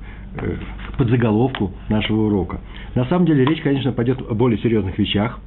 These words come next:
если можно говорить, более серьёзной улыбке, да? А именно, дело в том, что нет такой заповеди улыбаться. Есть заповедь любить, э, э, ближнего своего, как самого себя.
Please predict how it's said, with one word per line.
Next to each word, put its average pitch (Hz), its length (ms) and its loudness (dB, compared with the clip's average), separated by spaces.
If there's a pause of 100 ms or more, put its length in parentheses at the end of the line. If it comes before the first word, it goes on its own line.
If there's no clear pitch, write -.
(100)
если 127 160 0
можно 131 220 4
говорить, 117 180 2
более 117 220 2
серьёзной 120 400 2
улыбке, 117 420 2
да? 147 180 2 (540)
А 131 120 2
именно, 110 320 4 (480)
дело 135 100 2
в - 20 -4
том, 156 140 0
что 156 100 0
нет 196 160 2
такой 135 220 0
заповеди 110 400 2
улыбаться. 110 640 2 (880)
Есть 110 220 2
заповедь 101 360 0
любить, 98 420 2 (440)
э, 113 420 2
э, 107 340 2
ближнего 143 580 4
своего, 127 180 2
как - 180 -4
самого 107 340 2
себя. 127 460 0